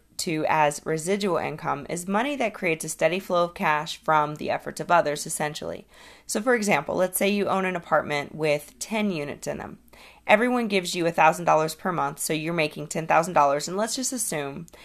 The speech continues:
that this building is completely paid off. Now, after the property management fees and other expenses at around three thousand dollars a month, you have now effectively created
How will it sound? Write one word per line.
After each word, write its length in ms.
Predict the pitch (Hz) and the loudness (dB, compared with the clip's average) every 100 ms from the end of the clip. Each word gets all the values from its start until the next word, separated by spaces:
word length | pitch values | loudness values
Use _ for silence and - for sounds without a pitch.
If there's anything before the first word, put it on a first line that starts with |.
| - _ | -20 _
that 440 | 170 156 - 165 | 6 8 6 0
this 240 | 175 214 214 | -2 -2 -2
building 520 | - 175 165 156 151 | 0 2 2 -2 -4
is 140 | 156 | -6
completely 800 | - 160 147 - 175 151 175 165 | -6 -10 -12 -10 -8 -6 -6 -6
paid 420 | - - 151 147 - | -10 -4 -2 -2 2
off. 360 | 143 151 - - - - - | 2 2 -2 -20 -20 -20 -4
Now, 200 | 170 175 | 2 4
after 260 | 240 254 | 2 0
the 100 | 247 220 | -4 -6
property 460 | - 196 190 185 | 0 2 2 -2
management 580 | 170 151 151 160 160 - | -2 -2 -2 -4 -6 -8
fees 440 | - 156 151 147 | -6 -4 -2 -4
and 100 | 147 - | -6 -2
other 280 | 165 180 | 0 2
expenses 800 | 175 - - 151 151 - 143 147 - - - - - - - | 0 -2 -2 -2 -2 -4 -4 -6 -12 -18 -20 -20 -20 -20 -4
at 300 | - 214 214 | 4 6 8
around 320 | 208 196 175 | 8 8 6
three 180 | 170 196 | 2 0
thousand 300 | 196 175 190 | 6 4 6
dollars 380 | 180 165 170 180 | 6 6 4 0
a 60 | |
month, 360 | 202 151 165 - - _ _ - | 0 0 -2 -10 -20 _ _ -4
you 300 | 202 226 277 | 0 2 0
have 320 | 285 285 254 | 2 2 2
now 360 | 208 180 180 202 | 2 6 8 8
effectively 600 | 185 - 156 170 170 175 | 6 4 4 0 -6 -6
created 840 | 165 - 160 156 196 202 160 151 | -6 -4 0 4 4 4 0 -2